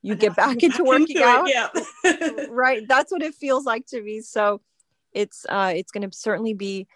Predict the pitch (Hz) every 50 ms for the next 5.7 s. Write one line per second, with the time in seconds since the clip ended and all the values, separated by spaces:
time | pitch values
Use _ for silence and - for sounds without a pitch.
0 | _ _ _ _ - - 214 226 - - 196 185 - - - 165 160 151 156 156
1 | 147 - - - 156 156 147 147 143 - - 175 180 170 - - 185 180 175 180
2 | 196 208 - - - - _ _ - - - - 175 180 208 208 220 262 - -
3 | 240 247 320 381 381 - - 180 160 165 190 196 196 190 - - 185 170 165 170
4 | 170 170 175 175 165 165 165 156 160 - - - 170 160 147 143 147 151 214 277
5 | 294 170 135 - - 190 175 170 156 151 147 151 151 151